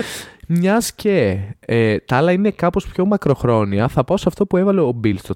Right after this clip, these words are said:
chat, το οποίο λέει ότι ο Τζο Χάρτ θα τελειώσει τη σεζόν με δώδεκα πόντους μέσο όρο.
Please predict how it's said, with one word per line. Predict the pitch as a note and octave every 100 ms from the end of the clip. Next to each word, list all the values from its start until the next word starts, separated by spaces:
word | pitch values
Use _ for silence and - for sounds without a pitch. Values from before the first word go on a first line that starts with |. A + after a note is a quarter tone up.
| -
chat, | F#2 F#2+ -
το | B2+
οποίο | A#2 F3
λέει | G#3+
ότι | -
ο | F#3+
Τζο | B2 F3+
Χάρτ | - E3 -
θα | -
τελειώσει | C#3+ F3
τη | -
σεζόν | D3 F#3
με | E3+
δώδεκα | - E3 - C3+
πόντους | D3 D3+
μέσο | E3 E3 - A2+
όρο. | C#3 - F#2+ -